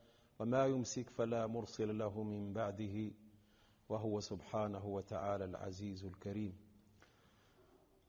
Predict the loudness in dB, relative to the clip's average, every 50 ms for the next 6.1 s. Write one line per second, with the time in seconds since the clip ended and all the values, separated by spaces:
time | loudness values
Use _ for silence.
0 | _ _ _ _ _ _ _ -4 -2 -2 4 6 8 10 10 10 10 8 6 4
1 | 4 4 2 2 4 6 6 6 6 6 4 4 2 2 0 -2 -6 -12 -20 -20
2 | -20 -20 -14 -10 -8 -4 -2 -2 -2 -2 0 0 2 2 2 2 2 2 0 0
3 | -2 -4 -4 -4 -2 0 0 2 2 2 2 2 0 0 -2 -2 -2 0 0 0
4 | 0 0 -2 -2 -2 0 0 2 2 2 2 2 0 0 0 -2 -4 -4 -4 -2
5 | -2 0 -2 -2 -2 -2 -2 0 0 0 0 2 2 2 2 2 2 2 2 2
6 | 0 -2